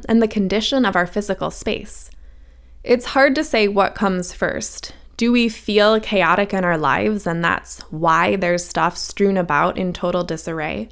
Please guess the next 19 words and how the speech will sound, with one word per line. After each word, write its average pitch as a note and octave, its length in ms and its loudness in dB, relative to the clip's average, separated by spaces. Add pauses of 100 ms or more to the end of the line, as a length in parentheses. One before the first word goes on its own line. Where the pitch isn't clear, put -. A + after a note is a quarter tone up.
(840)
Or A3 100 6
does A#3+ 200 4
the A3 100 4
disarray G3 560 4
make F3+ 260 0
us - 240 -2
feel A3+ 560 2
emotionally F3 640 0
chaotic? - 720 -6 (1080)
Do G#3 120 2
we G#3+ 260 4
feel A#3 640 2
stuck - 520 0
or F#3 120 0
stagnant F3 600 -2
in F3+ 100 0
our F3 140 2
lives F#3 480 0
and E3 300 -4